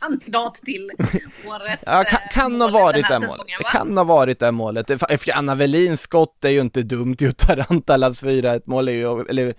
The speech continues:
Speaker 2: är ju också liksom det galet avslut egentligen, men allting hamnar i skymundan av Summanens,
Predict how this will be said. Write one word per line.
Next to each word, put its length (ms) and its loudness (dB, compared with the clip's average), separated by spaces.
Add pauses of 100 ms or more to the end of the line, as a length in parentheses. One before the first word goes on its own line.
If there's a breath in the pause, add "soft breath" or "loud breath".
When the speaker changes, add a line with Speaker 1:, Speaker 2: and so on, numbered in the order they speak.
(420 soft breath)
Speaker 2:
är 100 -4
ju 80 2
också 280 -2
liksom 260 -4
det 100 -4
galet 600 0
avslut 480 -2
egentligen, 500 -6
men 120 -6
allting 460 -2
hamnar 220 -4
i 60 -8
skymundan 800 -4
av 400 -4 (120)
Summanens, 920 -6